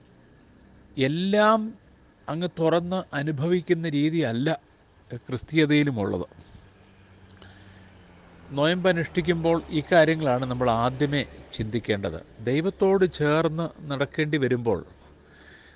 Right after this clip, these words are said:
ദൈവസംസർഗം ഉണ്ടാകുമ്പോൾ, അത് ഏദൻ തോട്ടം മുതൽ ഇങ്ങോട്ട് ചില കാര്യങ്ങളെ വർജിക്കേണ്ടതുണ്ട്. എപ്പോഴാണ് ദൈവവുമായിട്ടുള്ള ആ അടുപ്പം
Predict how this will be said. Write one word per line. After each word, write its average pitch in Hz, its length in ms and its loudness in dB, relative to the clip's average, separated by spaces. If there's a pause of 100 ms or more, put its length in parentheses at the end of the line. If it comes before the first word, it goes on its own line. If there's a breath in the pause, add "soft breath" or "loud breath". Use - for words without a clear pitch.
(120)
ദൈവസംസർഗം 175 1120 0 (140)
ഉണ്ടാകുമ്പോൾ, 143 760 0 (120)
അത് 139 340 -2 (180)
ഏദൻ 143 400 -2
തോട്ടം 165 380 -2
മുതൽ 151 220 0
ഇങ്ങോട്ട് 131 420 -6 (880 soft breath)
ചില 208 240 2
കാര്യങ്ങളെ 147 500 2
വർജിക്കേണ്ടതുണ്ട്. 123 920 -2 (800 soft breath)
എപ്പോഴാണ് 165 720 4
ദൈവവുമായിട്ടുള്ള 156 1160 6
ആ 143 340 2
അടുപ്പം 135 480 4